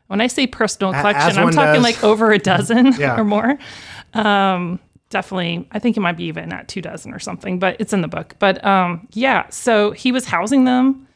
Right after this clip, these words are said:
Speaker 1: in a facility, <laughs> a warehouse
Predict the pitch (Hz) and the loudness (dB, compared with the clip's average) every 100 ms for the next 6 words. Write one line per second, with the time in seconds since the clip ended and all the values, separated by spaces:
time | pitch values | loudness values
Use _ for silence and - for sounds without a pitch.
0 | _ _ _ _ 208 208 196 196 190 202 | _ _ _ _ -2 0 2 0 -2 -4
1 | _ _ _ _ _ - - 214 202 180 | _ _ _ _ _ -18 -12 -6 -2 -2
2 | 226 349 - - - _ 208 196 196 - | -2 -4 -4 -12 -18 _ -8 -2 -2 0
3 | 254 330 - | -2 -4 -12